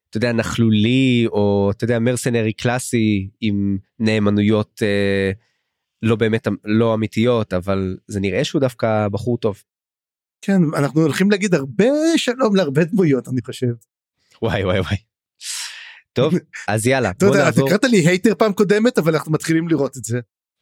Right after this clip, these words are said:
Speaker 1: כן, ובוא, בוא נעבור באמת לדבר קצת על, מנקודת מבטם של הפורקול הסיילים, שקיבלנו קצת את המבט נ-,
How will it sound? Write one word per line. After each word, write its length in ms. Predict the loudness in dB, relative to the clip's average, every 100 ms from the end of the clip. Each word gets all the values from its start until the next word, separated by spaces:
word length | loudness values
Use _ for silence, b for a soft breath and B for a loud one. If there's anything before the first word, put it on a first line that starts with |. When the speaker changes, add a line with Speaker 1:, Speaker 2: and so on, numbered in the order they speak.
| _ -2
Speaker 1:
כן, 140 | 0
ובוא, 300 | 0 2 2
בוא 120 | 2 2
נעבור 340 | 2 0 0
באמת 320 | 2 0 0
לדבר 320 | -2 0 -2
קצת 260 | -2 -2 -2
על, 100 | -2
מנקודת 460 | -2 -2 -2 -2 -2
מבטם 300 | -2 -2 -2
של 140 | -4
הפורקול 520 | -8 -12 -6 0 0
הסיילים, 440 | 0 -2 -2 -2 -4 _ _ _ _ -16
שקיבלנו 1200 | -8 -4 0 0 2 2 2 0 0 -2 0 -2
קצת 280 | -2 -4
את 100 | -2
המבט 1500 | -2 -2 -2 -2 -4 -8 _ _ _ _ _ -2 0 0 -2
נ-, 40 | -2